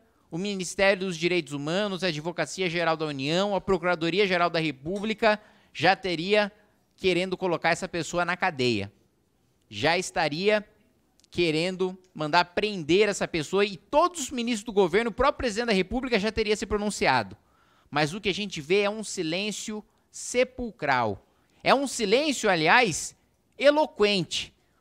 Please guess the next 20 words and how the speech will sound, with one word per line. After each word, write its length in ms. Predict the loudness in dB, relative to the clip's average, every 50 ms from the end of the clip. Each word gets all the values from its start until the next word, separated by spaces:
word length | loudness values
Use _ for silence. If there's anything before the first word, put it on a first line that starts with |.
| _ _ _
Um 120 | -8 -6 -4
silêncio 640 | -2 -2 -2 0 0 0 2 2 2 0 -2 -4
que 140 | -2 -2 -2
diz 380 | -2 0 0 0 2 2 0 -2
muito 720 | -4 -2 0 2 4 4 4 2 0 0 -2 -2 -2 -2 -6 _ _
sobre 400 | _ -4 2 2 2 4 4 2
a 60 | 0 0
seletividade 1600 | 0 -4 0 4 4 4 4 2 -2 -2 -2 0 0 0 0 -2 -6 0 4 6 8 8 8 8 6 2 -2 -2 -2 -4 -6 _ _ _ -4
do 140 | -2 0 4
governo 440 | 6 6 6 6 2 0 0 -2
Lula 580 | -2 0 0 0 2 2 2 4 4 4 2 0 -4 _ _ _ _ _
na 140 | 0 0 0
questão 480 | 2 0 -2 -4 -4 -2 -2 -2 0 -2
do 80 | -2
combate 500 | -2 -2 -2 2 6 8 8 8 8 4
ao 60 | 2 2
racismo. 640 | 2 2 0 0 -2 -6 -6 -6 -6 -8 -12 -16 -18 _ _ _ _ _ _ _ _ _ _ _ _ -20 _
Se 280 | -14 -10 -4 0 2 4
o 80 | 4
racista 1080 | 6 6 6 6 6 4 0 -2 2 4 4 4 4 0 -4 -2 2 2 2 2 2